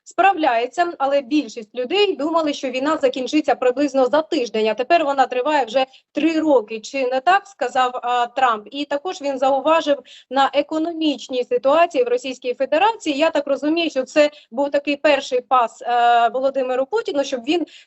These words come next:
перед дзвінком або зустрічю подумав над тим, а, чи хоче він, а, все ж таки, е,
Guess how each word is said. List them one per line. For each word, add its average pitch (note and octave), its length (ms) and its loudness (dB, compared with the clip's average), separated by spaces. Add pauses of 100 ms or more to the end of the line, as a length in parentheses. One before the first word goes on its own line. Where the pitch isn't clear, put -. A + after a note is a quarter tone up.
перед C#4 540 4
дзвінком C#4+ 600 2
або B3+ 220 0
зустрічю D4 640 -4 (220)
подумав D4 560 2
над C4 160 2 (100)
тим, G#4+ 300 2
а, B3+ 260 0 (200)
чи D#4 300 -4 (100)
хоче F4 560 0
він, F4+ 300 0
а, A#3+ 360 0 (140)
все D4+ 180 0
ж D4+ 80 -4
таки, D4 260 0
е, C#4 120 4